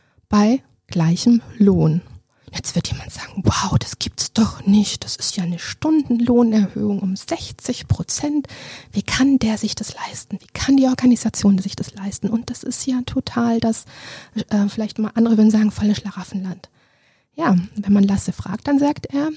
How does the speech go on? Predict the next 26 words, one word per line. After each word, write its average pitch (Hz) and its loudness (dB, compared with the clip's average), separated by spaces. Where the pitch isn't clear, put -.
er 190 2
sei 247 0
davon 240 4
überzeugt, - -4
dass 220 -2
sie 196 0
in 175 2
den 170 2
fünfundzwanzig 202 0
Stunden - -2
das - -8
Gleiche 180 -2
leisten 202 -2
wie 180 -10
in 202 -6
den 202 6
vierzig - -4
Stunden, - -2
sogar 175 -2
aber - 2
besser. - -2
Wenn 254 6
ich - 0
also 170 0
Arbeitsergebnis 180 -4
entlohne, 185 2